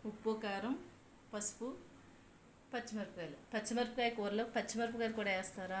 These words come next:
అనుకోవచ్చు, వేయాలండి, ఏ దేనికి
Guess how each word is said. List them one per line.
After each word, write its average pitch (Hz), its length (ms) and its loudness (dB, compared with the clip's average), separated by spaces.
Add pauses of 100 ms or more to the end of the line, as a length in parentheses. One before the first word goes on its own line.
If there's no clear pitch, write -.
అనుకోవచ్చు, 175 480 -6 (140)
వేయాలండి, 202 600 2 (600)
ఏ 185 40 -4 (560)
దేనికి 202 420 2